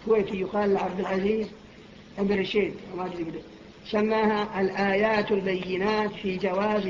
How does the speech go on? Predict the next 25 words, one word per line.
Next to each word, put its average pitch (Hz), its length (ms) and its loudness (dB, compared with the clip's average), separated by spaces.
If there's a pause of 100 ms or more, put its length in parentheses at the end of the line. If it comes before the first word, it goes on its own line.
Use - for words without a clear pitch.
تعلم 190 480 0
اللغات، 175 480 -4 (840)
وهي 214 220 4
مطبوعة، 208 560 4
إلا 202 240 4
أنها 196 260 2
طبعا 190 340 0
قديم، 185 280 0
رد 202 280 2
فيها 202 260 4
على 196 340 2 (640)
الأحشاء 196 500 0
العليجي، 190 400 0 (140)
لأن 202 260 0
العليجي 208 520 2 (160)
يمنع 202 480 4
من 180 160 0
تعلم 190 440 0
اللغة 190 360 0 (680)
ويحرمها، 196 920 4
وهذا 208 480 4
يجيزها، 190 720 2 (440)
وألف 208 380 0
هذه 190 400 2
الرسالة 180 560 -2